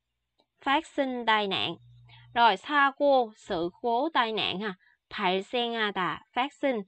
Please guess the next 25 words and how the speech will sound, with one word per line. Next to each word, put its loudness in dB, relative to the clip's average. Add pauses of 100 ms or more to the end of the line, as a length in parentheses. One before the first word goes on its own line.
(300)
Mình -4
có -6
thể -2
thay -2
bằng -6
từ -6 (100)
나다, -6 (100)
xuất -6
hiện -4
ha. -6 (400)
xuất -6
hiện -2
cái -10
sự -8
cố -2
tai -8
nạn -10
hoặc -16
là -12
phát -14
sinh -8
sự -14
cố -8
tai -12
nạn. -14